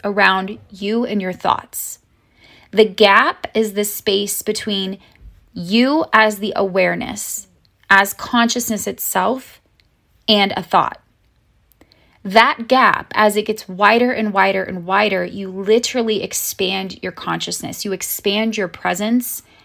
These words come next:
and your awareness, and you learn to allow the thoughts without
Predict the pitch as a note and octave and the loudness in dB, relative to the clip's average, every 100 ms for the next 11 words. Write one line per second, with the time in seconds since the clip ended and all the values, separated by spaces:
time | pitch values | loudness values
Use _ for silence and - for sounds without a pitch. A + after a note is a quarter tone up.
0 | _ G#3+ G#3 G3 G3 F3+ F3 F3+ A3+ D4+ | _ -2 0 0 0 -2 -4 -2 -2 -2
1 | - - _ _ _ _ _ _ _ _ | -4 -8 _ _ _ _ _ _ _ _
2 | _ - A3+ A3+ A#3 A3 G#3+ C4+ D4 A#3 | _ 0 2 2 0 0 2 4 6 4
3 | G3+ G3 G#3+ A#3 - A#3 G#3 G3 F#3+ A3+ | 2 -4 -10 -8 -2 2 2 4 6 6
4 | B3 A#3+ G#3 - F#3+ F3+ C4 - - - | 4 2 -4 0 2 2 0 -6 -10 -10
5 | - _ _ _ _ _ _ _ - A3+ | -14 _ _ _ _ _ _ _ 2 2
6 | - G#3 G3+ - - | 6 4 4 -2 -12